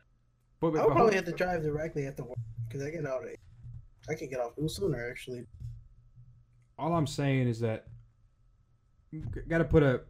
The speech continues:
Speaker 1: we'll, we'll talk about this more after the show, whether or not we can do this, 'cause I just remember how to do something at eight in the morning on Sunday. But regardless, watch part one first. I don't wanna watch part one with you. I,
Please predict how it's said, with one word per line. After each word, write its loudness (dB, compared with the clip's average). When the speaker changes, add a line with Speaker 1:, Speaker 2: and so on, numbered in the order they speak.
Speaker 1:
we'll, -2
we'll 4
talk 4
about 2
this 0
more 0
after -2
the -6
show, 0
whether -4
or -2
not -4
we -8
can -8
do -4
this, -6
'cause -14
I -10
just -8
remember -2
how -2
to -6
do -8
something -8
at -8
eight -4
in -4
the -4
morning -6
on -4
Sunday. -8
But 2
regardless, 2
watch 2
part 6
one 4
first. -4
I -2
don't 4
wanna 8
watch 6
part 4
one 4
with 0
you. -6
I, -4